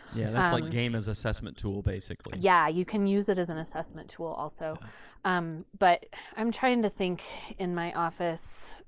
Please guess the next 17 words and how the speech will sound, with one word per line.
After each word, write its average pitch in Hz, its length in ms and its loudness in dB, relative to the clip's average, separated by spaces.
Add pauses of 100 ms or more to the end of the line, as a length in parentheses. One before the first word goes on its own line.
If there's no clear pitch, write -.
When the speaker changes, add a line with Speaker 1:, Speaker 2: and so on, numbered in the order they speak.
(120)
Speaker 2:
I 190 140 2
have, 160 580 2 (920)
trying 262 160 -4
to 269 60 -2
think 254 240 -2
the 220 120 0
other 214 140 -2
board 277 240 -6
games 170 280 -4
I 180 60 -6
have. 175 300 -4
I 196 80 -6
can't - 320 -12
think 190 260 -4
in 180 140 -6
this 175 240 -10
moment. 175 400 -6